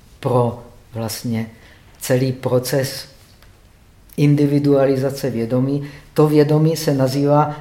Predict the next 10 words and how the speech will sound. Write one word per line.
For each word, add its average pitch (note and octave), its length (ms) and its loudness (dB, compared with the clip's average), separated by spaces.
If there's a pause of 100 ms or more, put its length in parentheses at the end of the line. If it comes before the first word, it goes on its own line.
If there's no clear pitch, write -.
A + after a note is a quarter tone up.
(120)
vědomí D3+ 800 4
rozlišujícího D3 1160 0
intelektu. C#3+ 640 -2 (2250)
Hm? D#3+ 180 -6 (880)
Tedy, C3+ 360 0 (600)
eh, G#2 100 -16 (300)
na C3 540 2 (160)
pochopení D#3 680 4
tohoto D#3 420 2
vědomí C#3+ 760 2